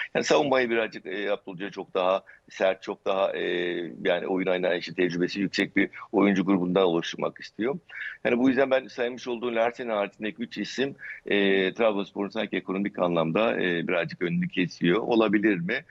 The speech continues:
Trabzonspor şartları hep zorlayacak Ezgi. Yani olması açısından her türlü, e, şartları zorlayacak. Yani belki senin de haberlerin içerisinde söylediğin gibi yani Bakırkes transferine gelecek olan rakam belki bu transferleri birazcık kolaylaştıracak gibi, e, duruyor.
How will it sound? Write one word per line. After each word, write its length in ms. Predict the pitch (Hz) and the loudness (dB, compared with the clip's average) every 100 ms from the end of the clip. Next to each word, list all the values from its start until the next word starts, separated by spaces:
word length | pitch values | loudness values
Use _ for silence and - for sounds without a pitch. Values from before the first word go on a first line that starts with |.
| - - | -14 -2
Trabzonspor 480 | 120 110 104 113 | 0 0 -4 -8
şartları 360 | 110 107 - 110 | -6 -8 -6 -6
hep 100 | 120 | -4
zorlayacak 580 | 101 98 90 80 85 76 - | -2 -2 -2 -4 -6 -6 -4
Ezgi. 440 | 80 73 87 78 - - - - | -4 0 0 0 -4 -20 -10 -2
Yani 180 | 87 92 | 0 2
olması 360 | 92 95 95 | 2 0 0
açısından 440 | 95 - - 98 107 | -2 -2 -4 -2 0
her 200 | 101 - | -2 -2
türlü, 360 | 90 90 92 - - - | -4 -2 -4 -6 -14 -2
e, 160 | 90 | -2
şartları 480 | 82 92 85 90 90 | 0 -2 -2 -4 -2
zorlayacak. 760 | 92 87 85 73 80 - - _ - | 0 0 -2 -2 -4 -6 -10 _ 0
Yani 220 | 107 104 | 2 2
belki 300 | 107 104 - | 2 0 -6
senin 340 | - 101 101 | -8 -6 -6
de 60 | 98 | -4
haberlerin 460 | 95 95 95 95 | -4 -4 -4 -6
içerisinde 640 | 92 - 95 92 90 92 87 | -6 -6 -6 -6 -6 -4 -2
söylediğin 440 | 95 92 90 92 | 0 2 4 2
gibi 260 | 87 87 92 - - 92 | 2 2 0 -4 -8 -2
yani 140 | 95 | 2
Bakırkes 500 | 95 - - 101 - | 2 0 -4 -4 0
transferine 500 | 98 95 101 92 95 | 0 2 2 2 2
gelecek 440 | 90 92 90 95 | 2 2 2 2
olan 260 | 90 92 90 | 4 4 4
rakam 380 | 87 80 92 92 - _ - | 2 2 2 0 -6 _ -4
belki 400 | 95 92 95 90 | 0 0 0 -2
bu 80 | |
transferleri 560 | 98 98 95 92 90 87 | 0 0 0 0 2 2
birazcık 300 | 87 82 - | 0 -2 -2
kolaylaştıracak 1000 | 90 87 85 85 - 85 78 87 85 - | 0 2 2 0 -2 -2 0 0 0 -4
gibi, 180 | 76 80 | 2 2
e, 560 | - 78 76 78 78 78 | 4 4 4 4 4 4
duruyor. 420 | 85 78 82 | 6 6 6